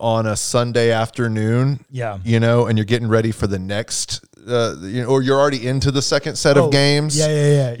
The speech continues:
Speaker 2: yeah,
Speaker 1: know,
Speaker 2: yeah.
Speaker 1: and so, uh,
Speaker 2: So
Speaker 1: that's
Speaker 2: you're at the three o'clock game range?
Speaker 1: Exactly,
Speaker 2: Got it.
Speaker 1: exactly, right. Probably forced to watch the Cowboys, unfortunately. So I
Speaker 2: Golly.
Speaker 1: go to the other, you know, hopefully there's another afternoon game I can go watch.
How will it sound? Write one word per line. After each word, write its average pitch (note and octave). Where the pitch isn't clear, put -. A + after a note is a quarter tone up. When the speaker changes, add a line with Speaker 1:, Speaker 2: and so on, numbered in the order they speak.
Speaker 2:
yeah, C3
Speaker 1:
know, C#3+
Speaker 2:
yeah. B2+
Speaker 1:
and A2+
so, A#2
uh, G#2
Speaker 2:
So -
Speaker 1:
that's F3+
Speaker 2:
you're F3+
at F3
the D#3+
three E3
o'clock D#3
game D#3+
range? D3+
Speaker 1:
Exactly, A#2+
Speaker 2:
Got A#2+
it. -
Speaker 1:
exactly, G#2+
right. G2+
Probably A#2
forced A#2
to B2
watch A#2
the A#2+
Cowboys, A2
unfortunately. A2+
So A#2
I G#2
Speaker 2:
Golly. G#2+
Speaker 1:
go A2
to -
the G#2
other, G#2
you A2
know, G#2+
hopefully A2+
there's G#2
another G2
afternoon G#2+
game G#2+
I G#2+
can G#2
go G#2
watch. G#2+